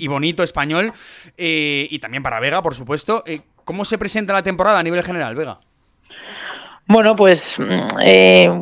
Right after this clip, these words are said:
Speaker 2: con un problema que es que, que el año pasado lo hicimos muy bien, ¿no?
Speaker 1: <laughs>
Speaker 2: Entonces,
Speaker 1: Vale.
Speaker 2: se han creado como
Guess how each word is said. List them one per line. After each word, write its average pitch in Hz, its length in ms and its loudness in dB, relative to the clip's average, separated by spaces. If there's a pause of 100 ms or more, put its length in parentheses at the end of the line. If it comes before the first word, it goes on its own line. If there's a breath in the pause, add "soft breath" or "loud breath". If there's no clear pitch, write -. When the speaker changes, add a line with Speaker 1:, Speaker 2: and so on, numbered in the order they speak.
(500)
Speaker 2:
con 196 180 2
un 220 140 2
problema 240 500 2
que 202 300 0
es 233 140 -2
que, 185 500 -2
que - 80 -2
el 180 60 4
año 208 120 0
pasado 208 200 0
lo 208 60 4
hicimos 180 280 -2
muy 147 160 -6
bien, 139 220 -4
¿no? 175 220 -4
Speaker 1:
<laughs> - 0 -
Speaker 2:
Entonces, 170 480 -4
Speaker 1:
Vale. 139 180 -10 (240)
Speaker 2:
se - 160 -6
han 190 160 -4
creado 196 380 4
como 170 540 0